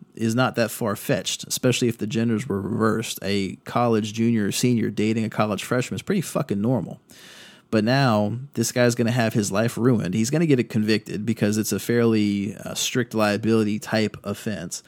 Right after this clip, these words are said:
He's gonna do time. And when he's done, he's gonna have to forever register as a sex offender because six years ago, he took a picture of his girlfriend that she consented to.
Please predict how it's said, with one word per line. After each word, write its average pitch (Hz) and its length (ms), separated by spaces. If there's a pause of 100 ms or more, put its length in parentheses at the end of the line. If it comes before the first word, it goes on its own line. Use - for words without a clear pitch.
(280)
He's 123 200
gonna 139 200
do 123 160
time. 104 640 (480)
And 160 220
when 139 80
he's 113 140
done, 143 340
he's 120 120
gonna 135 140
have 131 200
to 113 120
forever 123 400
register 120 400
as 101 80
a - 60
sex - 320
offender 92 520 (220)
because 117 600
six - 380
years 135 260
ago, 95 680
he 113 240
took - 280
a 104 80
picture 139 340
of 120 60
his 123 100
girlfriend 139 560
that 101 100
she 135 160
consented 151 540
to. - 220